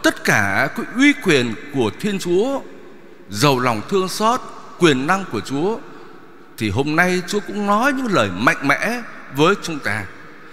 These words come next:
Ngày xưa Chúa nói với Lazaro, "Lazaro, hãy trỗi dậy và ra khỏi mổ."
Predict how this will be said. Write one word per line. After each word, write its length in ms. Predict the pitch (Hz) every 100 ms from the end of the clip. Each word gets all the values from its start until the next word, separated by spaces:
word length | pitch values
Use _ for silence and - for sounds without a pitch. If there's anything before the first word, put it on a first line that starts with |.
| - - -
Ngày 220 | 127 120
xưa 560 | 107 - 254 254 233 123 98 -
Chúa 100 | 190
nói 360 | 196 196 240 294
với 320 | 247 220 269
Lazaro, 640 | 202 202 196 202 208 185 143 - - -
"Lazaro, 920 | 104 139 214 240 247 247 247 240 202 - -
hãy 140 | 190 220 -
trỗi 260 | 247 294
dậy 260 | 220 202 165 117 - - -
và 140 | 120 120
ra 320 | 131 247 269
khỏi 260 | - 127
mổ." 320 | 113 120 98